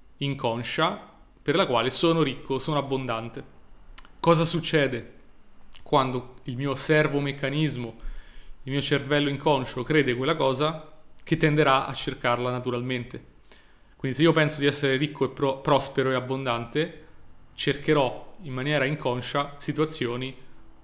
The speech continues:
di prosperità e abbondanza. Il mio cervello è indirizzato, quindi quando vede che nel mondo esterno non c'è prosperità, tenderà ad agire per crearla, senza sforzi.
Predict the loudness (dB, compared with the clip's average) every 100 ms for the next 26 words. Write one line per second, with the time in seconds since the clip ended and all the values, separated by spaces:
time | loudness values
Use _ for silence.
0 | -16 -4 0 2 2 2 0 0 2 2
1 | 0 -4 -2 -2 -2 -6 -4 -2 0 2
2 | 2 2 -2 -4 -6 -4 -2 -2 -4 -8
3 | -6 -2 0 2 2 2 0 -8 -10 2
4 | 6 6 4 0 -10 -20 -20 -20 -20 -14
5 | -6 -4 0 2 2 2 4 4 2 -2
6 | -4 2 2 2 -2 0 -2 2 2 2
7 | -2 2 4 4 4 2 0 2 2 2
8 | 0 -2 -2 0 0 -2 -8 -12 -20 -20
9 | -20 -20 _ -20 -8 0 2 2 -2 0
10 | 0 0 -4 -10